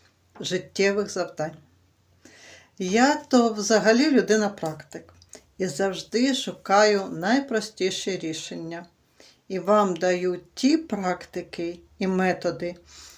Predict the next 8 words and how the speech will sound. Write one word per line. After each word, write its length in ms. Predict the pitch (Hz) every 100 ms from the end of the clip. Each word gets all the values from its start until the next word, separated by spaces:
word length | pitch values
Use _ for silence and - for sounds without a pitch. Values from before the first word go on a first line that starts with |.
| -
які 320 | 175 185 - 208
прості 680 | - 175 - - 220 247 269 269
в 140 | 196 185
освоєнні 1200 | 185 180 - 175 208 254 269 262 254 247 254 254
і 120 | 196
дають 600 | 185 180 185 247 269 - -
гарний 400 | 156 240 247 214
результат. 640 | 175 165 151 - 156 -